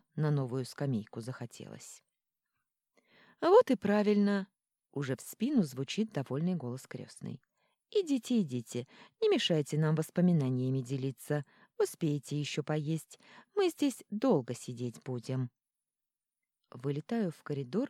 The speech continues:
переполненная раздражением. «И это они нас не сводят?» Так и знала, что ничего хорошего от поездки сюда ждать не стоит. «Так что ты выбрала,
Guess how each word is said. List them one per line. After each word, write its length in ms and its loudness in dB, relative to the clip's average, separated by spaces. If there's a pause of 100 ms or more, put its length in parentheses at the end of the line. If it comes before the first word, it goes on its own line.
переполненная 840 -2
раздражением. 920 -10 (580)
«И 200 -4
это 240 -2
они 260 0
нас 300 -2
не 100 -2
сводят?» 600 -6 (800)
Так 240 -4
и 60 4
знала, 480 2
что 260 -4
ничего 560 2
хорошего 600 -2
от 220 -10
поездки 520 -6
сюда 380 -6 (200)
ждать 380 -2
не 80 2
стоит. 560 -16 (2250)
«Так 180 -2
что 240 -2
ты 120 2
выбрала, 520 0